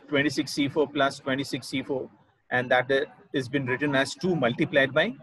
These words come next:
twenty-six C four. Now that twenty-six has, uh, I could not, uh, put it a superscript there.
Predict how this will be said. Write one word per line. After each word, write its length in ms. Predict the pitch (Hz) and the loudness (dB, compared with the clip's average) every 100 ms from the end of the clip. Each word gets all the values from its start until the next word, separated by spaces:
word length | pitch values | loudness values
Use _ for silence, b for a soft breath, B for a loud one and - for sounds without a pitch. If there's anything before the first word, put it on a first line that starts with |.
| - _ _ _ - | -20 _ _ _ -2
twenty-six 480 | 139 139 135 156 - | 2 2 0 -2 -4
C 160 | 139 | -4
four. 240 | 127 107 - - _ _ _ - | 0 -2 -4 -16 _ _ _ -8
Now 100 | 123 | -2
that 200 | 123 127 | 0 0
twenty-six 480 | 131 131 143 139 - | 0 0 0 -4 -2
has, 440 | 131 127 123 - 135 | 0 0 -2 -6 2
uh, 80 | |
I 120 | 120 120 | 4 4
could 220 | 127 120 | -2 -2
not, 260 | 135 123 | -2 0
uh, 80 | 131 | -2
put 220 | - 131 | -2 -4
it 120 | 139 120 | -4 -2
a 100 | 113 | -4
superscript 640 | - 143 127 - 123 98 | -4 -4 -4 -4 -6 -2
there. 220 | 120 147 | -2 -2